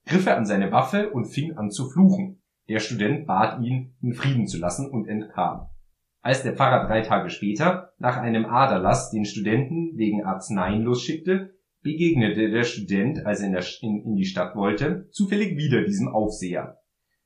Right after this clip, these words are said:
Als er den Studenten sah, begann der Aufseher zu schwören, er werde nicht ruhen, bis er nicht ein oder zwei Studenten umgebracht hätte. Damit nicht genug,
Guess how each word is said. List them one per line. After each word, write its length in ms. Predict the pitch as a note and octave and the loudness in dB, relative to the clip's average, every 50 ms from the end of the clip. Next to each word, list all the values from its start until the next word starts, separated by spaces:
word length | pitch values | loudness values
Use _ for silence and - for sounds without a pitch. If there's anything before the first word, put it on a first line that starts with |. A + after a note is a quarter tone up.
| _ _ _ _ _ _ | _ _ _ _ _ _
Als 240 | B2 D3+ F#3 F3+ | 2 2 2 2
er 120 | G#3 G3 F#3+ | 2 0 2
den 140 | F3 E3+ D#3 | 2 0 0
Studenten 420 | - D#3 C#3 B2+ C3 C3 A#2 B2 | -2 -2 -2 0 0 0 0 0
sah, 560 | G2+ F#2+ G2 F2+ F2 - - - - - _ _ _ - - - _ _ _ _ _ _ | 0 4 4 6 6 4 2 0 -6 -12 _ _ _ -20 -20 -20 _ _ _ _ _ _
begann 400 | - A#2 A2 G2 - G2+ A2+ A#2 | -4 -2 0 0 2 2 2 4
der 160 | A#2 G#2+ - | 4 2 2
Aufseher 460 | G2+ G2+ - - - A#2+ B2+ C#3 C3+ | 0 -4 -4 -6 -4 0 0 0 0
zu 160 | C3+ - - G2 | -2 -6 -8 -8
schwören, 800 | - - F#2+ F2 F#2+ G2 G2 F#2+ A#2+ B2+ D3+ F3 E3 - - _ _ _ | -8 -8 -4 -2 0 0 2 2 2 2 2 0 -4 -8 -14 _ _ _
er 200 | - A2+ A2 G2+ | -4 -4 -2 0
werde 280 | A#2+ B2 D3 E3 F#3 F#3 | 0 0 2 2 2 2
nicht 280 | D#3 A#2+ - - B2 | 2 0 0 -2 -4
ruhen, 580 | A2 G#2 G#2+ A2+ A#2 B2 D3 G3 G3 - - - | -4 -2 -2 0 2 4 6 6 4 4 0 -2
bis 200 | - C#3 C3 - | -2 -2 2 4
er 100 | F#3+ E3+ | 4 6
nicht 320 | C#3+ B2+ B2+ - - - - | 6 4 0 -2 -8 -4 -2
ein 300 | G#2 A2 B2+ E3 G3 - | 0 2 2 2 2 2
oder 300 | D#3 C#3+ C3 C3 - - | 0 0 2 2 0 0
zwei 280 | - - F#2+ G#2 A2+ | -2 -4 -2 -2 0
Studenten 560 | A#2 - - C#3+ - A2+ G#2 G#2 G#2+ - - | -2 -2 -2 0 0 2 2 0 0 -2 2
umgebracht 720 | D#3+ G3 B3 A#3 E3+ C3+ - F2+ - F#2+ - - - - - _ | 4 4 6 6 4 2 0 0 0 0 0 0 -4 -12 -10 _
hätte. 420 | A#2 A2 - - G#2 - F#2+ - _ _ _ _ _ _ _ _ _ _ _ | -6 -6 -4 -6 -8 -8 -10 -14 _ _ _ _ _ _ _ _ _ _ _
Damit 320 | - C#3+ D3+ F#3 G3+ - C3+ | -2 2 4 4 2 2 0
nicht 220 | B2 - - - | -2 -2 0 -2
genug, 480 | E3+ E3 F3+ G3 - - - - _ | 2 6 6 4 4 2 -8 -16 _